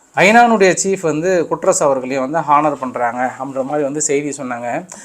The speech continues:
ஒருவேளை நம்ம ஏதாவது மாத்தி படிச்சிட்டோமா, இல்ல அவங்க சொல்றது நிஜம்தானா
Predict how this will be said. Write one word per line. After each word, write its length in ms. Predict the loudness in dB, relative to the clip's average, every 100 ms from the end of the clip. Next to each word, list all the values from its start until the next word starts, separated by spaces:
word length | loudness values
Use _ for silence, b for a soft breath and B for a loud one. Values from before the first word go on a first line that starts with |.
| B B
ஒருவேளை 500 | -8 -6 -2 -2 -2
நம்ம 320 | -4 -4 0
ஏதாவது 320 | 4 6 6 4
மாத்தி 200 | -4 -8
படிச்சிட்டோமா, 560 | -8 -8 -10 -8 -4
இல்ல 140 | 0 0
அவங்க 140 | -2
சொல்றது 520 | -2 -2 0 0 0
நிஜம்தானா 760 | 0 -2 -4 -4 -2 -2 -2